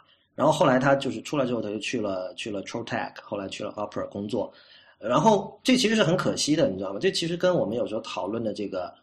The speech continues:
中产阶级这一个人群在社会中的地位有点关系。就是说，很多时候其实，比如以美国的例子来看哈，独立开发者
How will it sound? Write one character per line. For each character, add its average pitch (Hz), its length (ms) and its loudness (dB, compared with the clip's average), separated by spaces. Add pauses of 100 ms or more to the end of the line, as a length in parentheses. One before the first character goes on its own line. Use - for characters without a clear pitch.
(300)
中 208 220 0
产 95 260 -2
阶 113 220 -2
级 95 420 -6
这 151 120 -2
一 110 180 2
个 110 100 -2
人 101 220 -4
群 95 280 -6
在 120 160 -2
社 113 240 2
会 117 140 0
中 123 140 -2
的 117 60 -4
地 143 260 0
位 117 100 0
有 107 80 0
点 95 180 -4
关 104 260 -4
系。 - 280 -6 (300)
就 190 100 0
是 165 60 4
说， 185 200 4 (540)
很 127 180 0
多 202 160 4
时 165 140 2
候 151 160 4
其 135 160 -2
实， 151 80 2 (320)
比 131 80 2
如 151 100 4
以 151 160 2
美 131 220 2
国 92 140 -6
的 139 80 0
例 151 160 2
子 104 120 -2
来 95 160 -4
看 107 280 -6
哈， 95 240 -10
独 127 160 0
立 214 120 -2
开 147 160 2
发 139 200 2
者 - 320 -6